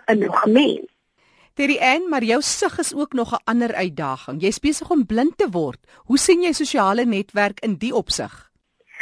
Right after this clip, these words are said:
Speaker 1: Ek dink, ehm, sosiale netwerke sal my help om verhoudings te kan vestig wat my sal voordeel wanneer ek blind is.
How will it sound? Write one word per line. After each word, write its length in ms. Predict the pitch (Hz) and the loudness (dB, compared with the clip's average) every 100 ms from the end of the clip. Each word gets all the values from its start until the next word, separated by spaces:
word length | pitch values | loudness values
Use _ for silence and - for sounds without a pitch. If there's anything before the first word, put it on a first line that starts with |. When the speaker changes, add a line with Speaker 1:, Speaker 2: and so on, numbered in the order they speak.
| - - - - | 0 2 0 0
Speaker 1:
Ek 180 | 339 247 | -2 2
dink, 380 | 370 494 - - | 2 2 -2 0
ehm, 480 | - 247 247 247 247 220 _ _ _ _ | 2 4 4 4 4 0 _ _ _ _
sosiale 420 | 311 294 262 294 | 0 4 4 4
netwerke 640 | 269 208 190 185 185 - 208 - | 4 4 4 4 2 0 -2 2
sal 200 | 240 254 | 4 6
my 220 | 294 254 | 4 4
help 280 | - 160 165 - _ - | 2 2 0 -4 _ 0
om 460 | 214 202 202 202 - - - - - _ | 4 4 2 -2 -4 -6 -6 -8 -14 _
verhoudings 840 | - 254 196 214 254 302 311 - - _ - | 2 4 4 4 4 2 2 0 -2 _ -2
te 100 | 254 | 0
kan 240 | 247 226 220 | 4 2 4
vestig 380 | 240 220 233 196 | 2 2 0 2
wat 180 | 202 | 0
my 500 | 190 190 190 196 202 196 - - - _ _ - - | 0 2 4 4 4 0 -6 -18 -20 _ _ -8 -2
sal 400 | - 247 226 226 233 | 2 4 4 2 -2
voordeel 800 | - - 277 269 226 180 180 180 - _ | -14 0 4 4 4 4 4 2 -2 _
wanneer 520 | - 170 196 233 233 208 | -8 2 4 6 6 4
ek 260 | 180 170 | 2 0
blind 320 | 175 170 170 - | 0 2 0 -2
is. 160 | 104 | -2